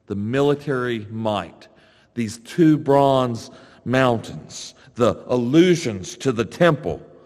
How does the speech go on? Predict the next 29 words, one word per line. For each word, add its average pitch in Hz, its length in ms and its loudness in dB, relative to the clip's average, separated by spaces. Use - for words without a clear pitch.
Do 127 80 0
you 175 160 2
see 190 280 4
the 170 120 2
prophet's 170 580 -2
message 151 600 0
for 170 400 8
the 160 140 0
people 160 420 2
of 143 140 2
God? 123 300 4
He 226 240 8
is 220 180 6
saying 185 300 6
to, 151 460 4
to 175 220 10
them, 110 500 -2
yes, 151 460 4
those 160 360 4
earthly 226 680 2
pillars, 233 760 0
those 196 220 4
pillars 233 480 4
of 202 120 2
bronze, 240 560 2
they 196 200 6
may 220 260 4
be 240 160 -2
gone, 262 400 2